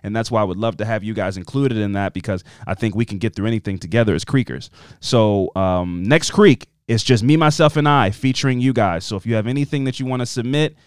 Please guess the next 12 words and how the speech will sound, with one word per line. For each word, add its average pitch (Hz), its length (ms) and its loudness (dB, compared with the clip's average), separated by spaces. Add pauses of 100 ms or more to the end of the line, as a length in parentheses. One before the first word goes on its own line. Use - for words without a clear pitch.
(240)
creektalk 151 480 0
ninety-eight 135 420 0
at 113 100 0
gmail 120 380 0
dot 107 200 2
com. 139 460 0 (240)
You 120 100 -8
can 113 100 -6
find 120 320 -2
me 117 340 -2 (240)
on 101 520 -2
Twitter, 127 640 2